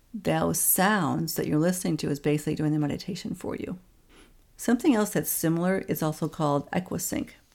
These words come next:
I'm not gonna go into it greatly, but it's just a variation of Holosync, but it doesn't require quite as much time. Now, I found that some people, they like Holosync, while other people prefer Equisync. So I wanted just to share two options with you that work with your brainwaves.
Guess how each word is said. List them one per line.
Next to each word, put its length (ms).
I'm 80
not 120
gonna 160
go 240
into 420
it 280
greatly, 400
but 140
it's 100
just 180
a 60
variation 640
of 80
Holosync, 600
but 100
it 40
doesn't 180
require 380
quite 240
as 160
much 240
time. 480
Now, 80
I 80
found 240
that 100
some 220
people, 520
they 120
like 160
Holosync, 580
while 120
other 140
people 300
prefer 320
Equisync. 640
So 140
I 20
wanted 320
just 180
to 100
share 460
two 160
options 440
with 220
you 80
that 160
work 240
with 100
your 120
brainwaves. 720